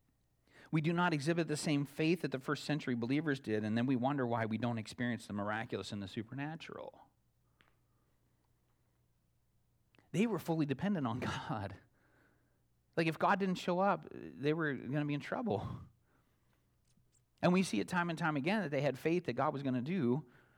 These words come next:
what he said he was gonna do. He's gonna take care of them. He's gonna provide for them. And we will experience God's blessing when we are obedient to his requirements. And that leads us to the third next step today, is that's, and that is to commit to obeying God's commands, decrees, and laws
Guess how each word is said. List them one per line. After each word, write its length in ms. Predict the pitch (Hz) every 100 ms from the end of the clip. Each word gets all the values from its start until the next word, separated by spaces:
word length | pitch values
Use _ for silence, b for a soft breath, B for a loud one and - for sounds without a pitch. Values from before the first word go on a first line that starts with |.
| B
what 140 | 139
he 60 | 147
said 180 | 143 160
he 60 |
was 120 | 160 151
gonna 180 | 143
do. 140 | 147 208
He's 100 | 127
gonna 160 | 139
take 180 | 131 139
care 180 | 127 170
of 80 | 156
them. 100 | 117
He's 100 | 117
gonna 160 | 131
provide 420 | 117 123 143 175 190
for 100 | 117
them. 380 | 101 82 71 - - _ _ _ _ _ _ _ _ _ _ _ _ b b b b
And 120 | 131
we 100 | 170
will 140 | 196 175
experience 460 | 160 - 156 147
God's 260 | 160 143 123
blessing 440 | 143 165 - 117
when 140 | 110 117
we 140 | 127
are 80 | 107
obedient 560 | 101 131 165 135 92 - B B -
to 100 | 123
his 200 | 127 101
requirements. 840 | 92 - 156 151 98 82 80 - - B B
And 80 | 156
that 80 |
leads 240 | 165 160 139
us 100 | 123
to 120 | 120
the 80 | 110
third 220 | 123 117
next 220 | 110 95
step 220 | - 170 -
today, 340 | 107 95 87
is 140 | 85
that's, 240 | - - - - _
and 140 | 113 113
that 140 | 120
is 120 | 120
to 120 | - 107
commit 340 | 113 120 147 - _ b b
to 140 | 135 110
obeying 340 | 107 131 120
God's 300 | 123 123 117
commands, 520 | - 117 123 123 127
decrees, 440 | - - 120 113 110
and 160 | 95
laws 380 | 110 120 104